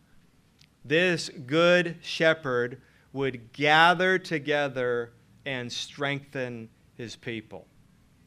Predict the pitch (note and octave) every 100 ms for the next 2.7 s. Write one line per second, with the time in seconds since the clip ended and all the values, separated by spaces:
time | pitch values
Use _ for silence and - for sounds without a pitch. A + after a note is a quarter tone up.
0 | _ _ _ _ _ _ _ _ _ -
1 | A#2+ A#2+ G#2+ C3+ A2 A#2 B2 A2+ G2+ G#2
2 | - - G#2 G2 G2+ F#2+ -